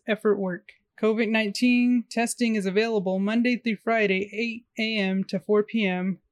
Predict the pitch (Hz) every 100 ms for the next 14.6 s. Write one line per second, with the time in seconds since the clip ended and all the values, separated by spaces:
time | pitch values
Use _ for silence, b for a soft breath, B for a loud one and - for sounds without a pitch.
0 | - 202 190 226 220 190 190 208 220 208
1 | 220 220 214 214 190 - 226 - 220 -
2 | 220 202 220 226 220 - 196 190 208 233
3 | 226 220 220 220 220 190 185 - 180 175
4 | - _ _ _ 214 202 196 277 277 -
5 | 294 220 220 214 226 - 226 196 196 226
6 | 240 240 226 226 233 214 196 - 196 196
7 | 202 190 170 170 - _ _ _ _ _
8 | _ _ - - 202 196 233 269 - 214
9 | 208 208 220 208 185 208 226 247 240 233
10 | - 240 208 208 208 240 254 233 226 220
11 | 214 202 196 202 196 190 - 185 - 214
12 | 202 214 202 220 220 - - - 214 196
13 | 190 196 - - 220 185 208 202 220 196
14 | 196 185 170 175 170